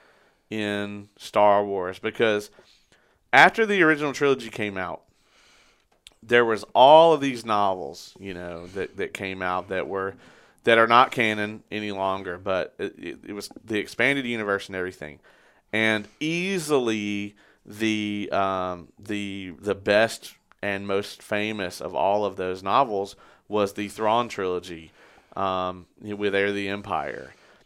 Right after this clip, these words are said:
And this is where we have our three main characters, uh, with Han and Leia and Luke, and they all get absolutely, like, pushed to their limits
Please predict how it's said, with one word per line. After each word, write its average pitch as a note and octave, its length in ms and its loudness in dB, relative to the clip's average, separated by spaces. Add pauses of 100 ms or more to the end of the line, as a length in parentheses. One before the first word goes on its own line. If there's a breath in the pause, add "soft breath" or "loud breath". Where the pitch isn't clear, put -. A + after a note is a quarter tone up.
(180)
And A2 360 0
this A#2 260 2
is F3 160 -2
where A#2 240 2
we A#2 140 -6
have A2 240 4
our G#2+ 180 4
three A2+ 180 -8
main A2 180 -6
characters, B2+ 680 2
uh, G2 220 2
with G2+ 160 -4
Han G2+ 320 -2
and G2+ 120 -8
Leia G2 320 -2
and G2 140 -10
Luke, B2 340 -4 (520 soft breath)
and G#2 300 -2
they A#2+ 280 4
all A2+ 300 4
get G#2+ 300 -4
absolutely, G#2 840 2
like, F2+ 300 -8
pushed - 340 -6
to G#2 100 -2
their F#2 280 -4
limits F#2+ 680 -10